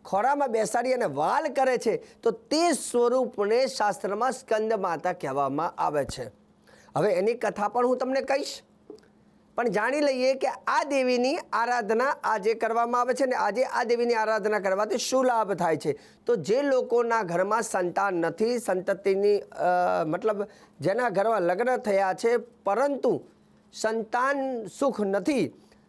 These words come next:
અથવા સંતાન સુખ છે પણ સંતાનોની ચિંતા છે અથવા સંતાનોની રક્ષા માટે ઉપાય કરવો હોય,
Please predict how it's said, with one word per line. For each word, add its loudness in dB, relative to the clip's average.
અથવા 0
સંતાન 0
સુખ -4
છે 0
પણ -2
સંતાનોની 0
ચિંતા 0
છે 0
અથવા 0
સંતાનોની 0
રક્ષા 0
માટે 0
ઉપાય 0
કરવો 2
હોય, 0